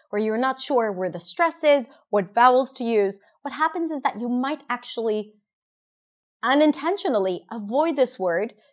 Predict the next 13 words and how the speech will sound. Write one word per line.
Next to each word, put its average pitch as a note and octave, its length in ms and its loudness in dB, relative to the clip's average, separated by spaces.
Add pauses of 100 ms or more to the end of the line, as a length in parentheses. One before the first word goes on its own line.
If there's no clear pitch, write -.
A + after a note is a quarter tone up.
because A3+ 240 -4
you A#3+ 100 -2
wouldn't B3+ 340 -4
know A3+ 160 0
how G3 160 -4
to F3+ 80 -2
pronounce E3+ 420 -6
it. - 140 -18 (120)
Or B3+ 120 4
you C4 160 2
would D4+ 240 0
use A#3+ 260 -2
it, A#3 240 0